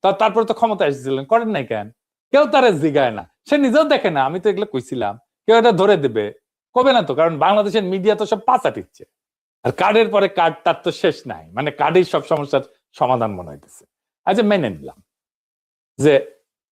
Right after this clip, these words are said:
ঠিক আছে, ইস্তেহার পড়েন নাই আগেরটা। আপনি কেন লেখাপড়াটা করলেন না?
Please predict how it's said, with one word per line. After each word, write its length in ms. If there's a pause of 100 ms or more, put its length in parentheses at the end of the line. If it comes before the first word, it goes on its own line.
(100)
ঠিক 120
আছে, 240 (760)
ইস্তেহার 420 (200)
পড়েন 220
নাই 200
আগেরটা। 420 (560)
আপনি 340
কেন 140
লেখাপড়াটা 520
করলেন 320
না? 220